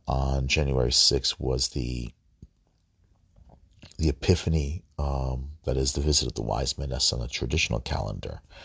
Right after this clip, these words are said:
So, um, often I forget that because, remember, I,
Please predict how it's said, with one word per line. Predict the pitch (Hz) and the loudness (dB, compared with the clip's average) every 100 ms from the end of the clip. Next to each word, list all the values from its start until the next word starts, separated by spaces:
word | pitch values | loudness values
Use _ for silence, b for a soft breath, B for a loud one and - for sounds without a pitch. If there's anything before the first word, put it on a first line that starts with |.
| B B B B B B | B B B B B B
So, | - - 69 69 69 | 6 6 2 0 -2
um, | 65 62 62 - - | -2 -4 -6 -10 -10
often | - 65 - 65 | 0 0 2 -2
I | 50 64 | 0 -2
forget | 73 - 67 65 - | -2 -2 0 -2 2
that | 73 65 - | 2 2 -2
because, | - - 64 64 - | -4 -2 0 0 -2
remember, | 64 71 65 67 69 87 B B B B B B _ _ - - | -2 -2 0 0 0 -4 B B B B B B _ _ -16 0
I, | 78 76 69 69 69 69 62 | 4 4 2 0 0 0 -2